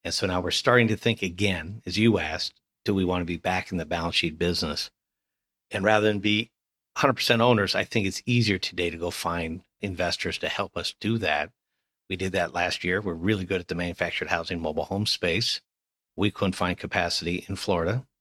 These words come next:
even though we write seventy-five million of it in other states. So we created a reciprocal exchange called American Mobile Insurance Exchange.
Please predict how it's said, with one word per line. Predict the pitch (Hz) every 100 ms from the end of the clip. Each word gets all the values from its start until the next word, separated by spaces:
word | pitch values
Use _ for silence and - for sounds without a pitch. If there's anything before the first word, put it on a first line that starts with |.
| _ -
even | 104 87
though | 90 92
we |
write | 87 82
seventy-five | - 95 90 85 80
million | 87 90 85
of | 82
it | 92 -
in | 85
other | 87 80
states. | - 101 90 76 - - _ _ _ _ _
So | - 101
we | 101
created | - 107 95 80 -
a | 78
reciprocal | 87 - 92 - 92 78
exchange | - 110 95 82 -
called | - 85
American | 90 92 85
Mobile | 85 82 80
Insurance | 82 - 117 -
Exchange. | - - 76 78 -